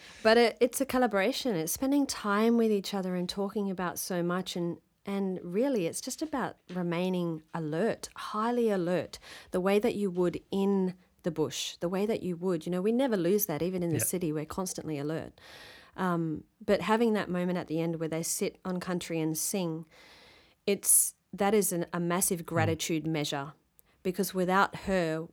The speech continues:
Speaker 1: none of us survive. And so the, the physical imagery of them singing and releasing a lot of joy and gratitude, but also traveling downward to the ground and being comfortable with,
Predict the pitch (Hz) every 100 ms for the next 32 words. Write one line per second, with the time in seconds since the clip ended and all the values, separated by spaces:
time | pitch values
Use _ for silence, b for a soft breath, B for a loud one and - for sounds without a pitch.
0 | _ _ _ 185 175 180 165 160 - 151
1 | 156 143 127 - - B B B _ 175
2 | 175 - 190 175 175 - - - 180 180
3 | 175 175 - 185 226 220 233 208 180 -
4 | 190 185 185 165 165 156 170 165 160 160
5 | b b b - - - 202 190 165 160
6 | 165 - _ _ _ 190 185 175 175 190
7 | - 196 175 175 170 165 175 170 165 165
8 | 170 165 - 165 156 175 202 226 254 226
9 | 202 - - _ _ _ _ _ _ -
10 | - - - - - 190 190 185 175 170
11 | 165 170 165 156 165 170 170 170 170 160
12 | 160 170 170 190 190 - 185 165 156